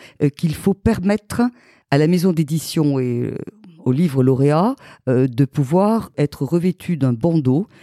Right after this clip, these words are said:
euh, qui signale en librairie et partout que ce livre a reçu le prix patrimoine. Et au dos, nous avons bien évidemment le logo de la banque, Louvre, euh, banque privée, donc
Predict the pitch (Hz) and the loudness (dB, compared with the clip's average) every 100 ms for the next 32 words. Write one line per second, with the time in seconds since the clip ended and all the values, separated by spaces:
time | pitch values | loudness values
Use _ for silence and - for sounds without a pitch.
0 | - - 131 202 - 202 160 139 135 135 | -10 -6 -4 -4 -2 0 2 2 2 0
1 | - - - 220 190 165 160 143 135 127 | -2 -4 0 0 0 2 2 2 0 -4
2 | - - - 190 165 - 143 151 190 _ | -10 -20 -4 -2 -2 -4 -2 -2 -4 _
3 | - 147 - 127 143 117 110 180 - 180 | -4 -2 0 -4 -4 -4 -2 -2 -2 -2
4 | 135 - - 113 - 120 127 185 277 285 | -2 -4 -8 -8 -6 -6 -4 0 0 0
5 | - - - 208 170 123 151 185 156 151 | -8 -12 -2 2 2 2 2 2 0 0
6 | 160 170 147 139 131 120 120 165 247 - | 0 0 0 -2 -2 0 2 2 0 -8
7 | _ 131 120 180 143 170 147 - _ _ | _ -2 2 0 2 2 0 -4 _ _
8 | 107 127 117 113 151 277 - - 127 160 | -8 -4 -4 -4 -4 -4 -6 -6 -2 -2
9 | 139 107 - - _ _ _ - 64 - | -4 -8 -14 -16 _ _ _ -10 -10 -10
10 | 120 113 - - - - 127 117 170 - | -10 -10 -12 -14 -14 -12 -8 -6 -6 -10
11 | - - 120 151 - | -18 -8 0 0 -2